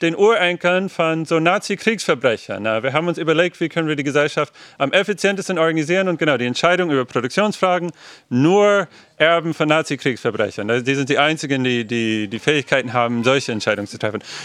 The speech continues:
Äh, Demokratie, da dürfte nur über andere Sachen entscheiden. Ähm, genau. Rätedemokratie bedeutet, dass man demokratisch über alles entscheidet. Also über die großen politischen Fragen, aber auch über die Fragen der Produktion in den einzelnen Betrieben. Ähm,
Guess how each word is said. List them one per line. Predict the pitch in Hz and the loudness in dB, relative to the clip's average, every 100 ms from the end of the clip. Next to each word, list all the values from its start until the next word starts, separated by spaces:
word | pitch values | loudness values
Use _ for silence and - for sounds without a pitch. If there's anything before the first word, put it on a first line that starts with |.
| - - | -16 -8
Äh, | - 131 135 135 | 0 4 4 4
Demokratie, | 127 180 180 180 180 214 | 2 2 2 0 2 2
da | 190 | 4
dürfte | 156 185 - 180 | 4 0 2 0
nur | 180 | 2
über | 156 | 4
andere | 160 170 135 | 2 2 0
Sachen | 110 101 104 | 0 -2 -2
entscheiden. | 101 98 - 95 92 - - 95 | -8 -6 -6 -6 -6 -12 -16 -10
Ähm, | - 107 104 101 101 _ - - - - - | -4 -2 -2 -6 -10 _ -20 -20 -20 -20 -2
genau. | 139 110 95 - - _ _ _ | 0 2 -2 -8 -20 _ _ _
Rätedemokratie | 131 185 226 233 220 196 196 196 | 2 2 2 2 0 0 -2 -2
bedeutet, | 180 170 185 190 165 | 0 0 0 -2 -4
dass | 151 | -4
man | 160 156 | -2 -2
demokratisch | 156 156 - 156 - | -2 -2 -2 -4 -2
über | 156 | 0
alles | 170 185 175 143 | 2 2 0 -2
entscheidet. | 127 120 98 95 101 - | -4 -2 -2 -6 -12 -10
Also | 117 110 | -8 -6
über | 110 | -6
die | 113 | -4
großen | 113 160 170 143 | 0 0 0 -4
politischen | - 196 214 208 | -2 -2 -2 -8
Fragen, | - 175 170 170 170 | -4 0 0 -2 -4
aber | 127 123 | -4 0
auch | 151 139 | 0 -2
über | 139 | -6
die | 131 | -6
Fragen | - 131 135 | -2 0 0
der | 127 | -2
Produktion | - 127 117 - 139 147 | -4 -6 -6 -2 0 2
in | 135 | 0
den | 117 | 0
einzelnen | 113 123 123 120 107 | 0 -2 -2 -4 -2
Betrieben. | 117 - 135 101 92 101 98 | -4 -2 -2 -2 -8 -12 -8
Ähm, | 110 107 107 107 107 | -2 0 0 -2 -4